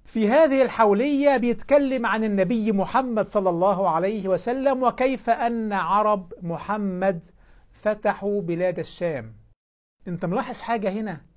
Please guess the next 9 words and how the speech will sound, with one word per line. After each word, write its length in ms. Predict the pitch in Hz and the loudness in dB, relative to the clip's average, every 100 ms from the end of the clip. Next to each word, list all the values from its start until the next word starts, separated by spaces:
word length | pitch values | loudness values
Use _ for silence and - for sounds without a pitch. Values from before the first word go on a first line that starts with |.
| - | -8
اللاتين 680 | 170 175 160 160 220 233 214 | -4 -2 -2 -4 -6 -4 -4
والسريان 800 | 165 - - 147 147 165 196 214 | -6 -6 -8 -8 -2 0 0 -2
والأرمن 720 | 175 156 175 185 170 165 175 175 - - - - - | -2 -4 -2 -4 -4 -8 -10 -14 -20 -20 -20 -20 -10
الكل 560 | 160 151 - 302 254 185 | -10 -8 -6 -2 0 0
مركز 520 | 202 233 - 196 175 | 0 -4 -8 -6 -4
على 500 | 151 190 208 208 208 | -2 0 0 0 -2
فتوح 600 | 196 160 196 214 208 - | -6 -10 -8 -6 -6 -6
بلاد 340 | 165 170 185 | -6 -4 -4
الشام. 480 | 165 - 190 190 147 | -6 -10 -8 -6 -8